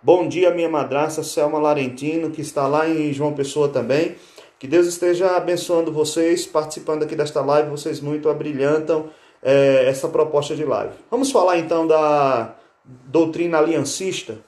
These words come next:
a doutrina do pacto, é, como tema unificador,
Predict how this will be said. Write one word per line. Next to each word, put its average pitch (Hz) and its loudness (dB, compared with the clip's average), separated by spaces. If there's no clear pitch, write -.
a 117 -8
doutrina 147 0
do 135 -4
pacto, - -2
é, 127 2
como 151 -2
tema 180 0
unificador, 160 0